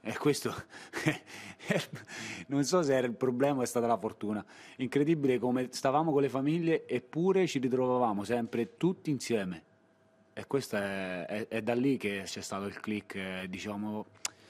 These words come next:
c'è qualcosa che, che è diverso. E l'ho, l'ho raccontato stamattina a, a, al presidente. Mia moglie mi diceva: "Ma scusa, ma stiamo con le famiglie eppure state tutti insieme." Ci-, e questa è, è la volta giusta.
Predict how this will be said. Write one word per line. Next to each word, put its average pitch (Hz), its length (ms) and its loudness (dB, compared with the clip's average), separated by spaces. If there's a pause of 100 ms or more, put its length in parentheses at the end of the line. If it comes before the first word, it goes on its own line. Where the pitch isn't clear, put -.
(160)
c'è - 160 -6
qualcosa 127 460 0
che, 104 600 0 (300)
che 120 120 -4
è - 20 2
diverso. 104 560 -2 (400)
E 110 480 0
l'ho, 120 160 2 (120)
l'ho 123 180 0
raccontato 131 480 -2
stamattina 131 580 -2 (460)
a, 113 100 -4
a, 110 640 -2
al 107 120 -6
presidente. 104 800 -4
Mia 117 140 -2
moglie 139 220 2
mi 127 100 0
diceva: 117 500 0 (480)
"Ma 120 100 -2
scusa, 135 320 -2
ma 107 240 0
stiamo 131 320 -4
con 139 80 2
le 139 80 0
famiglie 147 340 2
eppure 120 220 0
state 113 200 0
tutti 123 240 -4
insieme." 95 480 -4 (560)
Ci-, - 160 -10 (200)
e - 160 -8
questa 127 320 0
è, 107 260 0
è 104 140 0
la 120 80 4
volta 123 320 2
giusta. 107 440 -4